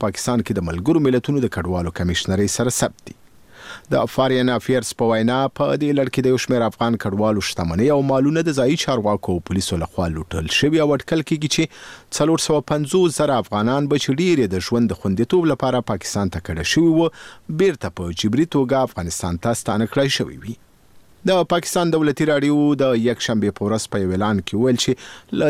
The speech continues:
دې هیواد څخه د بې اسنادو افغان کډوالو د ایستلو لړۍ روانه ده او د دوه زره درویشتم میلادي کال له نومبر څخه د جنورۍ د میاشتې تر اوومې نیټې شاوخوا څلور سوه شپېته زره افغان کډوال له پاکستان څخه ایستل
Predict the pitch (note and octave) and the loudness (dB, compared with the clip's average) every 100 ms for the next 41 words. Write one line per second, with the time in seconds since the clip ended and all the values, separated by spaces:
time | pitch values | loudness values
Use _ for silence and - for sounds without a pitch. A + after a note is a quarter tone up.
0 | D3 E3 C3 C3+ C#3 - C#3+ C3+ A2 F#2+ | 2 2 2 2 2 -2 -4 -2 0 0
1 | - C3+ C3 G#2+ F#2+ C#3 D3 - F#2+ F#2+ | -2 -2 0 0 0 -2 -2 -2 -2 0
2 | F#2 E2 F2 - - C3+ G2 F2 A2 G#2 | 0 -2 -4 -2 0 2 2 0 0 0
3 | E2+ E2 F#2+ D3 F3+ G3 G#3+ - - - | 0 -2 0 2 2 0 -2 -10 -20 -8
4 | - D3+ D3+ C#3+ C3+ G#2+ A#2+ C3+ C#3+ C#3 | 0 2 2 2 2 2 0 2 2 2
5 | C3 A2 F#2 F2 - D#3+ D#3 A#2 F#2+ G2+ | 2 0 -2 -4 -2 0 2 2 0 -2
6 | - C3+ C3 G#2+ F#2+ F2+ A#2 D#3 D3+ D3 | -2 0 2 2 0 0 0 2 0 0
7 | C#3 - D3+ C#3+ C3 B2 G2+ F#2+ F#2+ G#2+ | -4 -6 -2 0 2 0 0 -2 0 0
8 | C#3+ C3+ C3+ C3+ - C3 B2 C#3+ E3+ E3+ | 0 0 0 0 -4 -4 -2 0 2 2
9 | A2+ F2 B2 D3 - - - - - - | 2 2 0 0 -2 -20 -20 -20 -6 0
10 | D#3 D#3+ C3+ D3+ D3 - C3+ D3+ - A2+ | 2 2 2 -2 0 0 0 0 0 -2
11 | G2 - G#2+ - F#3+ E3+ C#3 A#2 - C3 | -2 -2 -2 0 0 2 2 0 0 0
12 | B2+ B2+ A#2+ C#3 G#3+ C3 - F2 - G#2 | 0 -2 0 0 2 -2 -4 -8 -6 -4
13 | F#2 - - A2 - C#3+ | -4 -6 -2 -2 2 0